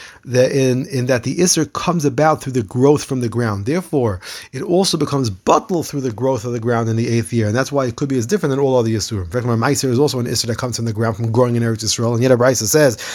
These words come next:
that it does not become bottle if it's replanted and grows in Shemitah, when there's no Meiser obligation.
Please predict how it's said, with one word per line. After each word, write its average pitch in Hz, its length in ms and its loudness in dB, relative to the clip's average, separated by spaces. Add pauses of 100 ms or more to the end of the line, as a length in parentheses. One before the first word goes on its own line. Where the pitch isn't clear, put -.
(180)
that 135 100 -4
it 120 80 -4
does 120 80 0
not 147 160 2
become 131 240 0
bottle 135 280 2
if 110 80 -4
it's 117 140 -8
replanted 127 400 -2
and 113 100 -2
grows 123 120 0 (100)
in 107 60 -6
Shemitah, 110 460 -2 (160)
when 127 120 -2
there's 117 140 4
no 127 140 2
Meiser 120 340 0
obligation. 107 680 -2